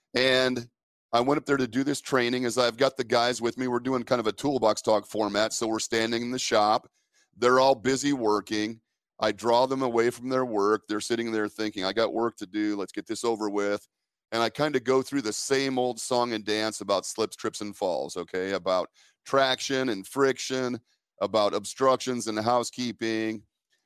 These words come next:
you know, you know, liquid on the, you know, on the floor, the,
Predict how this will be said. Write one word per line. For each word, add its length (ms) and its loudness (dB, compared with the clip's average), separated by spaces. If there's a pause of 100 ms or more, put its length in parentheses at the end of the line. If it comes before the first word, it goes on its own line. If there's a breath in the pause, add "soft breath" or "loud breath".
you 100 -6
know, 420 -4 (460)
you 100 -6
know, 220 -8 (480)
liquid 420 0
on 160 0
the, 120 -8
you 120 -6
know, 260 -6 (200)
on 160 -2
the 80 -6
floor, 640 2
the, 200 -6